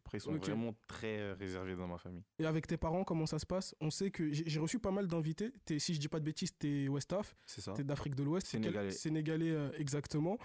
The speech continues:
Speaker 2: Euh, on sait qu'il y a cette pudeur au niveau, euh, des sentiments. Des, euh, c'est pas facile souvent de dire à ses parents qu'on les aime, vice versa. Comment toi ça se passe, euh, à, à ce niveau-là avec eux ?
Speaker 1: Moi, j'arrive à dire je t'aime à ma mère, hein.
Speaker 2: C'est facile.
Speaker 1: Au-,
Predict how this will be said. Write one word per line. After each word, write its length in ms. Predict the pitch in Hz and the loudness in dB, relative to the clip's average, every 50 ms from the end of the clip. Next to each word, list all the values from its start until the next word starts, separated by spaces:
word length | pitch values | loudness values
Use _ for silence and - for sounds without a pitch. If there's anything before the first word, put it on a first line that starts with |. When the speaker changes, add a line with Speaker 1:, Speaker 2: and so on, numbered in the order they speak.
| - - - - - - _ - | -8 -14 -16 -16 -18 -12 _ 0
Speaker 2:
Euh, 200 | 135 135 143 143 - | 2 2 2 2 2
on 80 | 156 151 | 2 2
sait 120 | - 190 | 2 2
qu'il 100 | - - | 2 2
y 20 | 156 | 0
a 20 | |
cette 180 | - 156 143 - | 0 0 -2 0
pudeur 300 | - 170 147 175 185 160 | 0 2 2 4 4 4
au 80 | 160 | 4
niveau, 380 | 156 156 151 139 147 160 160 156 | 4 4 4 4 4 4 4 4
euh, 140 | 151 147 139 | 4 2 2
des 100 | 135 143 | 0 0
sentiments. 760 | - 151 143 - - 151 143 143 156 156 160 165 165 160 156 | 0 0 0 0 2 2 2 4 4 4 2 2 2 2 0
Des, 260 | 143 131 139 139 139 | 0 0 0 0 2
euh, 280 | 135 135 131 131 131 139 | 0 0 -2 -2 -4 -4
c'est 100 | 135 - | -4 -2
pas 100 | 143 135 | -2 -2
facile 380 | - 143 143 - 165 160 147 - | 0 -2 -2 0 0 0 0 0
souvent 300 | - - 131 139 147 143 | -2 -2 0 0 2 2
de 80 | 135 139 | 2 0
dire 140 | 131 139 | 0 0
à 60 | 131 131 | -2 -2
ses 120 | - 139 | -2 -2
parents 220 | - 139 135 135 131 | -2 -2 -2 -2 -2
qu'on 120 | - 135 | -2 -2
les 220 | 139 139 139 139 147 | 0 0 0 2 2
aime, 140 | 151 147 | 2 2
vice 160 | 143 127 131 147 | 0 0 -2 -2
versa. 360 | 135 131 131 - - 170 196 - - - - - - - - - | -2 -2 -2 -2 -2 -2 -4 -4 -8 -14 -14 -12 -12 -12 -8 -2
Comment 200 | - 165 180 196 | 0 2 2 4
toi 120 | 185 175 160 | 2 2 0
ça 120 | - 151 | 0 0
se 60 | - | -2
passe, 300 | - - 156 151 - - | 0 0 0 0 0 0
euh, 160 | 139 135 131 123 113 120 117 - | -2 -2 -2 -4 -6 -8 -10 -10
à, 120 | - 127 - - | -12 -10 -8 -6
à 60 | 151 | -6
ce 160 | - - 147 | -4 -2 -2
niveau-là 300 | 143 131 139 135 139 143 | 0 0 0 0 0 0
avec 280 | 147 139 131 127 - - | -2 -2 -4 -6 -6 -8
eux ? 140 | 139 156 - _ _ _ _ _ _ _ _ - | -8 -8 -10 _ _ _ _ _ _ _ _ -2
Speaker 1:
Moi, 120 | 180 240 | 0 2
j'arrive 280 | 175 139 117 123 123 110 | 2 2 2 2 2 2
à 80 | 117 117 | 2 2
dire 140 | 110 113 113 | 2 2 2
je 100 | 117 156 | 2 0
t'aime 220 | 185 - 381 277 | 0 2 2 2
à 80 | 233 208 | 4 4
ma 120 | 190 185 | 4 4
mère, 200 | 185 180 170 143 | 4 2 2 2
hein. 160 | 131 131 139 - _ _ _ _ _ - | 0 -2 -4 -8 _ _ _ _ _ -6
Speaker 2:
C'est 140 | - 165 160 | -2 0 2
facile. 400 | 170 165 - - 214 196 143 - | 2 2 2 2 0 0 0 -2
Speaker 1:
Au-, 380 | - 110 104 104 104 104 101 | 0 0 0 2 0 0 0